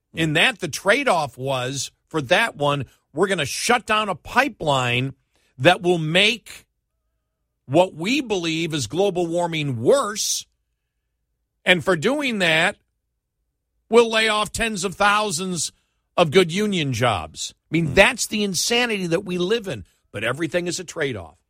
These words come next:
Speaker 2: Yep.
Speaker 1: And, but when you get to the point of,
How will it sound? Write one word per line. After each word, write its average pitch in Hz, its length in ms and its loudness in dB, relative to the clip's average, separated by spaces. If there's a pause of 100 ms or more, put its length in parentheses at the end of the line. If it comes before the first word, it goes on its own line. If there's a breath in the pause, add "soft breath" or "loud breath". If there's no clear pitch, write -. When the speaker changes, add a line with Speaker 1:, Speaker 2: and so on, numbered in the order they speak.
(360)
Speaker 2:
Yep. 104 180 -2 (920)
Speaker 1:
And, 117 580 -2 (680)
but 135 180 2
when 143 180 0
you 127 100 -2
get 156 220 2
to 156 80 -8
the 143 100 -2
point 156 340 -2
of, 107 200 -2